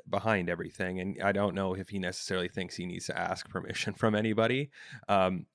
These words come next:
but I think that's what makes the first two albums so special, that collaboration. That's why those albums stand up,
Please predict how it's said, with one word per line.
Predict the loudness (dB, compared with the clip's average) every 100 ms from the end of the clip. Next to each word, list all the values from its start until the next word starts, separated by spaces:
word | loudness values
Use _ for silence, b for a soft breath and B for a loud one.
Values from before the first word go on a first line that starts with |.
| 0
but | 8 10
I | 10
think | 6 6
that's | 6 6
what | 4
makes | 6 4 2
the | -2
first | -2 -2
two | 0 2
albums | 2 0
so | -6
special, | -2 0 0 0 -4 -2
that | -2 -2
collaboration. | -4 -6 -4 -4 -4 -4 -6 -8 -12 _ _ _ 6
That's | 6 8
why | 6
those | 6 2
albums | 0 0 -2
stand | -4 -2 0
up, | 0 -2